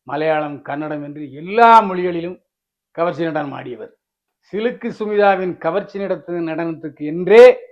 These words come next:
ரசிகர்கள் இருந்தார்கள். போஸ்டர் போய் பார்ப்பான், பார்த்த உடனே சில்க் ஸ்மிதா த-, முகரஞ்சு வச்சுங்க, "ஏய், சில்க் ஸ்மிதா டான்ஸ் இருக்கா, வாடா போவோம்" அப்படின்னு விழுந்தடித்து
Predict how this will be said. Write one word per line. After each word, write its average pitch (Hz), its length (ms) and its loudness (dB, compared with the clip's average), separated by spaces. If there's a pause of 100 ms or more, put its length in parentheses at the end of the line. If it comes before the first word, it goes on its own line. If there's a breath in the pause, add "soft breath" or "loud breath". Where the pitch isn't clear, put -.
(920)
ரசிகர்கள் 190 480 0
இருந்தார்கள். 143 540 -6 (920)
போஸ்டர் 208 420 -2
போய் 175 180 -6
பார்ப்பான், 160 440 -4 (600)
பார்த்த 214 260 2
உடனே 208 200 -6
சில்க் 190 260 -8
ஸ்மிதா 185 240 -8
த-, - 80 -12
முகரஞ்சு 165 520 -6
வச்சுங்க, 147 340 -16 (180)
"ஏய், 180 300 -6 (720)
சில்க் 175 300 -12
ஸ்மிதா 156 340 -10
டான்ஸ் 165 140 -8
இருக்கா, 143 500 -14
வாடா 180 200 0
போவோம்" 143 320 -10 (360)
அப்படின்னு 175 180 -10
விழுந்தடித்து 165 440 -8